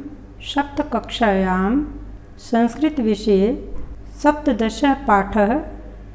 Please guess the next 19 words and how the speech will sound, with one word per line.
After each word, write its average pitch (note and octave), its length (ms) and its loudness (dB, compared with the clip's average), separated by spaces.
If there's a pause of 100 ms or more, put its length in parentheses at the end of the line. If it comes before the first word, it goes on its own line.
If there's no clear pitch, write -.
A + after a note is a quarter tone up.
(140)
महात्मा B3+ 640 6
गांधी G3 640 4 (400)
पठिष्यामः। G#3 960 2 (600)
महात्मा G3+ 480 2
गांधी G3 380 0
के G3 180 0
बारे F#3 360 2
में G#3 320 0 (500)
पूरा G#3+ 460 4
विश्व G3 400 2
जानता E3+ 420 -2
है, D#3+ 200 -4 (760)
तो G3+ 60 0
आइए F3+ 260 4
बच्चों, B3 460 0 (500)
हम A3 180 6
भी D4 160 6
देखते A#3 340 4
हैं B3 400 -2